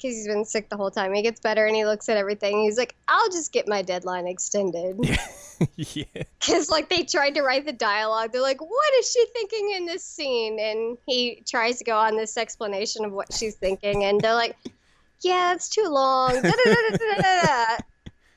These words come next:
Speaker 1: So, um, that was really, really <laughs> funny.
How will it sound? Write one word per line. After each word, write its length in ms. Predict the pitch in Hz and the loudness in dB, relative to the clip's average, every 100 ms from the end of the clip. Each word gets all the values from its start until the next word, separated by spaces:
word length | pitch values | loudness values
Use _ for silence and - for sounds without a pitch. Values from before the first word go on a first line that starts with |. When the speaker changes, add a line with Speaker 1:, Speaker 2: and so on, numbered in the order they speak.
| _ _ _ _ _ _ - | _ _ _ _ _ _ -20
Speaker 1:
So, 420 | - 214 196 - 190 | -10 -6 -6 -6 -4
um, 420 | 190 175 180 208 _ _ _ _ _ _ _ _ _ - | -4 -4 -8 -12 _ _ _ _ _ _ _ _ _ -6
that 220 | 226 190 | -4 -2
was 460 | 196 208 - - - _ _ 214 | -4 -8 -12 -16 -18 _ _ -8
really, 720 | 220 226 220 202 190 196 - | -4 2 2 2 0 -4 -6
really 520 | 190 190 208 214 196 202 | -14 -8 0 2 2 0
<laughs> 0 | |
funny. 580 | - 240 - 226 247 | 0 0 0 -2 -2